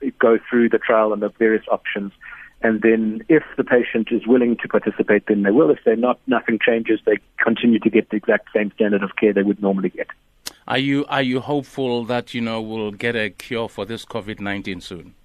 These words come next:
Speaker 1: <laughs> I think so. I hope so. I mean, if we knew the answer for certain, we, you know, we wouldn't need this trial. But I, I
Speaker 2: Mm.
Speaker 1: think that, that these are the, these are the, there are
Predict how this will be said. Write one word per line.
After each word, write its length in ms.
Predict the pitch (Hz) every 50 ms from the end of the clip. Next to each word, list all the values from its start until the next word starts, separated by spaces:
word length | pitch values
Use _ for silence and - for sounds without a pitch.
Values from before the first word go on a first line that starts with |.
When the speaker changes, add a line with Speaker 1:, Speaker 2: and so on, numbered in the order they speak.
| _ _ _ _ _ _ _ _ _ _ -
Speaker 1:
<laughs> 560 | - - - - - - - - - - -
I 120 | - 131
think 240 | - - 185 185 170 -
so. 140 | - 170 156
I 200 | 139 143 147 135
hope 220 | 117 147 170 170 - - -
so. 160 | 104 98 - 117
I 40 |
mean, 220 | 113 120 120 113 - - - - - - _ _ -
if 200 | 165 139 - -
we 140 | 156 151 151
knew 180 | 156 170 175 170
the 100 | 160 165
answer 300 | 160 156 160 - - 160
for 120 | - - 135 -
certain, 360 | 151 151 147 - - 139 131 127
we, 140 | 131 127
you 100 | 131 135
know, 100 | 120 117
we 100 | 117 117
wouldn't 280 | 117 123 127 131 131 127
need 160 | 127 120 -
this 100 | - 110 - -
trial. 280 | - 131 113 110 113
But 200 | 113 - 120 110 - _ - 123
I, 240 | 120 117 127 120
I 40 | 117 101
Speaker 2:
Mm. 80 | 104
Speaker 1:
think 240 | - 147 127 - -
that, 120 | 135 117 - - _ - - - - - - _ _ _ -
that 240 | 127 120 - - -
these 260 | 131 151 156 147 135
are 200 | 147 139 135 120
the, 200 | 123 127 123 - -
these 180 | 123 147 139
are 80 | 143 -
the, 340 | 127 127 127 123 123 120 - - -
there 220 | - - 127 123
are 60 | 120